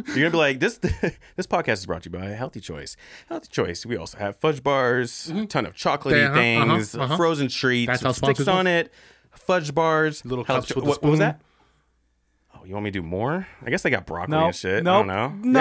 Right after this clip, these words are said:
Speaker 2: Yeah, they also, they
Speaker 1: Fucking
Speaker 2: also have vegetables
Speaker 1: pot pies,
Speaker 2: and
Speaker 1: little pot
Speaker 2: yeah.
Speaker 1: pies, maybe.
Speaker 2: Healthy Choice,
Speaker 1: But
Speaker 2: I
Speaker 1: fudge
Speaker 2: think
Speaker 1: bars.
Speaker 3: I'm
Speaker 2: But, but
Speaker 3: committing
Speaker 2: all
Speaker 3: to the
Speaker 2: I buy
Speaker 3: fudge
Speaker 2: is
Speaker 3: bars.
Speaker 2: fudge bars. My
Speaker 1: Yeah.
Speaker 2: name's Christian Baltazar. Just buy their fudge bars,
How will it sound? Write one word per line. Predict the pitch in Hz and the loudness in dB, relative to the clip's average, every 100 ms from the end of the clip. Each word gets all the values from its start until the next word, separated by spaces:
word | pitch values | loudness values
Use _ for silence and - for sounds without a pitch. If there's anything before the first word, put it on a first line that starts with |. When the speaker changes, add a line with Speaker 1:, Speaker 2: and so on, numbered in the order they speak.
| 254 | 6
Speaker 2:
Yeah, | 254 | 6
they | 151 | 4
also, | 170 185 | 4 4
they | |
Speaker 1:
Fucking | 170 165 | 4 4
Speaker 2:
also | 165 | 4
have | 156 | 2
vegetables | 127 156 147 | 2 2 4
Speaker 1:
pot | 131 143 | 4 6
pies, | 135 147 147 | 6 6 4
Speaker 2:
and | 139 | 2
Speaker 1:
little | 156 | 2
pot | 131 147 | 2 2
Speaker 2:
yeah. | 131 131 | 2 4
Speaker 1:
pies, | 123 135 151 | 4 2 2
maybe. | 165 175 | 0 2
Speaker 2:
Healthy | 185 190 214 | 2 2 2
Choice, | 214 165 | 2 2
Speaker 1:
But | |
Speaker 2:
I | 135 | 4
Speaker 1:
fudge | 196 196 | 4 4
Speaker 2:
think | |
Speaker 1:
bars. | 175 156 147 143 135 131 | 4 4 4 4 2 4
Speaker 3:
I'm | 320 | 2
Speaker 2:
But, | 392 | 4
but | 294 | 4
Speaker 3:
committing | 214 196 214 220 | 6 6 6 6
Speaker 2:
all | 214 | 6
Speaker 3:
to | 226 | 6
the | 190 | 6
Speaker 2:
I | 208 | 4
buy | 190 185 | 6 4
Speaker 3:
fudge | 185 | 4
Speaker 2:
is | 160 | 6
Speaker 3:
bars. | 156 135 | 6 6
Speaker 2:
fudge | 147 147 | 4 0
bars. | 123 107 104 - | -2 -4 -6 -10
My | 123 117 | -2 2
Speaker 1:
Yeah. | 165 | 4
Speaker 2:
name's | 175 | 4
Christian | 175 156 | 0 0
Baltazar. | 160 170 175 180 175 | 0 0 0 0 0
Just | - 135 | 0 -2
buy | - 135 | 0 0
their | 139 | 0
fudge | 127 113 | 0 -2
bars, | 107 101 | -4 -10